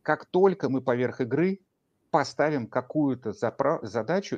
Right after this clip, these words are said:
или сформулируем какой-то вопрос, который захотим решать. Другое дело, что потом нам надо будет вставить второй важный элемент — это рефлексия. Ну, то есть, когда мы провели игру,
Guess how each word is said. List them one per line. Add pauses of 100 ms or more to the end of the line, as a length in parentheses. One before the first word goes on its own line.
или (320)
сформулируем
какой-то
вопрос, (920)
который
захотим
решать. (720)
Другое
дело,
что
потом
нам
надо
будет
вставить
второй
важный
элемент —
это
рефлексия.
Ну,
то
есть,
когда
мы (560)
провели
игру,